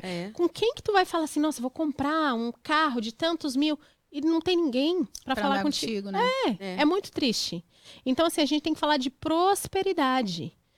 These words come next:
Speaker 2: de
Speaker 3: Uhum.
Speaker 2: ser próspero. O legal de ser milionário não é um milhão na conta. É a pessoa que tu se tornou pra
Speaker 3: Uhum.
Speaker 2: alcançar aquele
Speaker 1: Sim.
Speaker 2: milhão. Porque tu vai ler a biografia deles. Eles treinam, eles leem, eles se
Speaker 3: Uhum.
Speaker 2: alimentam bem.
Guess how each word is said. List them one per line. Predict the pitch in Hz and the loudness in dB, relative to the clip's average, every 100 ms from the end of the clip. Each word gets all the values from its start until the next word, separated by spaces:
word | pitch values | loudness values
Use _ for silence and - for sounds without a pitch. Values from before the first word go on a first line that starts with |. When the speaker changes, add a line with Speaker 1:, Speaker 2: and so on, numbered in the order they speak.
| - | -10
Speaker 2:
de | 220 - | -2 -2
Speaker 3:
Uhum. | |
Speaker 2:
ser | 359 349 | 0 0
próspero. | 349 302 294 - 185 - - - 185 | 2 2 2 -2 -6 -6 -20 -20 -4
O | 277 | 2
legal | 359 277 277 285 | 2 4 6 6
de | 240 240 | 2 0
ser | 254 | 0
milionário | 226 202 180 185 247 240 175 160 _ _ _ _ - | 0 2 0 2 4 4 2 -4 _ _ _ _ -2
não | 330 359 | 0 2
é | |
um | 403 | 4
milhão | 302 247 226 208 | 6 6 4 2
na | 196 | -2
conta. | - 180 165 175 156 _ _ _ _ _ - | -2 -4 -4 -8 -12 _ _ _ _ _ -4
É | |
a | 214 | 0
pessoa | 254 - 269 | 0 0 -4
que | - | -4
tu | 269 | -6
se | - - 330 392 | -4 0 0 0
tornou | - 349 339 262 226 254 - _ _ _ _ - | -2 -2 2 2 2 0 -2 _ _ _ _ 0
pra | 254 285 | 4 4
Speaker 3:
Uhum. | 359 185 | 2 2
Speaker 2:
alcançar | 277 285 302 330 | 4 4 2 2
aquele | - 294 | 2 4
Speaker 1:
Sim. | 269 | 4
Speaker 2:
milhão. | 214 165 165 160 - | 4 2 -2 -10 -12
Porque | - 285 | -2 0
tu | 180 | 4
vai | 277 | 4
ler | 269 294 | 6 4
a | |
biografia | 277 262 240 240 220 | 4 2 2 0 0
deles. | 208 185 - | 0 -2 -4
Eles | 196 208 | -6 -4
treinam, | - 202 254 330 339 _ | -2 0 2 0 -2 _
eles | 208 190 185 | -6 -4 -2
leem, | 202 233 285 | 0 0 0
eles | 226 233 | 0 -2
se | - | -2
Speaker 3:
Uhum. | 240 | 0
Speaker 2:
alimentam | 220 208 208 233 226 208 | 2 4 2 0 0 0
bem. | 185 185 185 | 2 0 -2